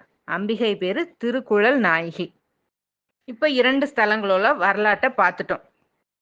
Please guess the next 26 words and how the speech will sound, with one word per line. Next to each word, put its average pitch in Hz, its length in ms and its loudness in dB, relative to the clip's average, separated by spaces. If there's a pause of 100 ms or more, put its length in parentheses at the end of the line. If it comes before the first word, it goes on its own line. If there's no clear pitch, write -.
(240)
இப்ப 226 320 4
இந்த 247 220 2
பதிகத்தோட 208 600 2
வரலாறை 196 420 0
நம்ம 180 200 -4
பார்ப்போம். 156 460 -2 (720)
எப்போ 226 300 0 (100)
இந்த 226 240 0
பதிகத்தை 196 440 0
பாடினாரு 180 440 0 (100)
திருஞான 208 400 -2
சம்பந்தர்? 156 500 -10 (1080)
இப்ப 302 200 4
சம்பந்த 277 440 2
சுவாமிகள் 233 440 -2
அந்த 254 240 2 (280)
வணிகனோட 226 580 0
விஷத்தை 226 400 -4
நீக்கி 190 500 -8 (560)
அவனை 254 260 0
உயிர்ப்பிச்சு 254 540 -4
எழுப்பிச்சு 214 480 0
அவனுக்கு 226 440 2
கல்யாணம் 233 280 2
பண்ணி 202 220 -2
வச்சாரு. 170 360 -2